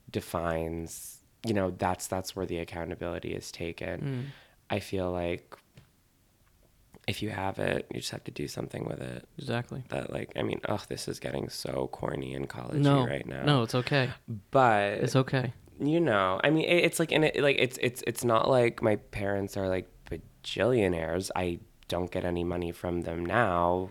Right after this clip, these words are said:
Speaker 1: I paid for, you know, I, they didn't pay for all my college.
Speaker 2: Right.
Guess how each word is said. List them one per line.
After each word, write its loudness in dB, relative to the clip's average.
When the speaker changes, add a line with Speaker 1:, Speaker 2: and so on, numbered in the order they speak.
Speaker 1:
I -4
paid -2
for, -4
you -2
know, -2
I, -4
they -2
didn't -2
pay -4
for -6
all -2
my -4
college. -2
Speaker 2:
Right. 4